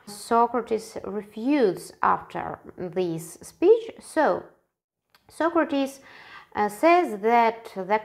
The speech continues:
question is, why strive for what you already have? If the, this Eros is already so young and so beautiful, what is the reason for to strive to this beauty?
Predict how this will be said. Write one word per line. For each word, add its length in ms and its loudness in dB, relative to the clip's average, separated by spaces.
question 440 0
is, 400 -4
why 380 2
strive 480 0
for 160 -2
what 160 -2
you 160 -4
already 720 -2
have? 360 0
If 260 -2
the, 300 -2
this 340 -2
Eros 400 0
is 160 -8
already 800 0
so 520 0
young 440 -2
and 200 -6
so 300 -4
beautiful, 880 -2
what 360 0
is 260 -6
the 560 4
reason 480 2
for 300 2
to 140 -2
strive 800 2
to 140 -4
this 600 -6
beauty? 800 -2